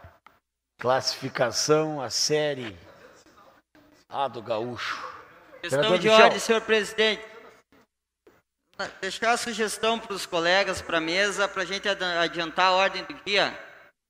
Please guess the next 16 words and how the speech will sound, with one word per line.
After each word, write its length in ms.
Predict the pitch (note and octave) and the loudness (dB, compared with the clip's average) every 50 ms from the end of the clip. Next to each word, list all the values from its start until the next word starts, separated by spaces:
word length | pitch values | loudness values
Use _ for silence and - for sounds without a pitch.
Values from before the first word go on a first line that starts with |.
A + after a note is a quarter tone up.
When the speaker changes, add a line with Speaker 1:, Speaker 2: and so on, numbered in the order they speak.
| _ _ _ _ _ - C3+ - _ _ _ _ _ _ C#3+ | _ _ _ _ _ -20 -20 -20 _ _ _ _ _ _ -14
Speaker 2:
Botarmos 600 | - - - D3+ D#3+ E3 E3+ E3 D3+ C3 - - - - - - _ _ _ _ _ _ _ _ _ _ _ - | -8 -2 0 0 2 0 -2 -4 -8 -8 -10 -12 -14 -20 -20 -20 _ _ _ _ _ _ _ _ _ _ _ -8
a 40 | C3 | -8
ordem 240 | C#3+ D3 D#3 D#3 C#3+ | -6 -6 -6 -8 -10
do 100 | C#3+ C3+ | -10 -12
dia 580 | B2+ C#3+ D#3 E3+ E3+ E3 D#3 C#3+ - - - - | -10 -6 -4 0 0 2 2 0 -2 -4 -6 -4
antes, 320 | C#3+ D3 E3 F3+ F3 - | -2 0 0 -2 -4 -8
temos 380 | - - E3 D3+ D#3 D3 C3+ - | -10 -8 -8 -6 -6 -8 -8 -8
vereadores 720 | D3 D3+ D3+ D3 C#3 C#3 D3+ E3 F3 E3+ F3 D#3+ D3 - | -6 -4 -4 -4 -6 -6 -6 -6 -4 -6 -6 -8 -10 -10
que 60 | - | -8
Speaker 1:
Deixa 200 | C#3 E3 D#3+ - G3 | -6 -4 -2 0 0
Speaker 2:
têm 80 | F3 | 0
Speaker 1:
primeiro, 240 | - F#3 F3+ F3 E3+ | 0 -2 -4 -2 -2
Speaker 2:
compromisso. 380 | G3 G3+ G3+ E3+ F#3+ F#3+ F#3+ G3+ | -2 -2 0 0 -2 -2 -2 -4
Speaker 1:
então 140 | G#3 G#3+ | -4 -4
nós 260 | G3+ G#3 G#3 G#3 E3+ D#3 | -4 -4 -4 -4 -4 -4
vamos 380 | G3 G3+ G#3 G3 E3+ - - | -6 -6 -6 -8 -10 -10 -12